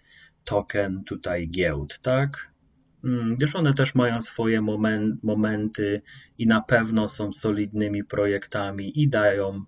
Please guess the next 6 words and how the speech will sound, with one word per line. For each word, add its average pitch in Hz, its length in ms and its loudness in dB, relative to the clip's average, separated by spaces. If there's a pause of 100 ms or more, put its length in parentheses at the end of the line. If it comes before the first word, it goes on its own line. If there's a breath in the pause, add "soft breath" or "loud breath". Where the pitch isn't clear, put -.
(180)
z-, - 160 -16
potencjalne 98 920 -2
zwroty 87 760 -8 (440 soft breath)
w 104 80 -12
okolicach 95 600 -4
dziesięciu 85 840 -6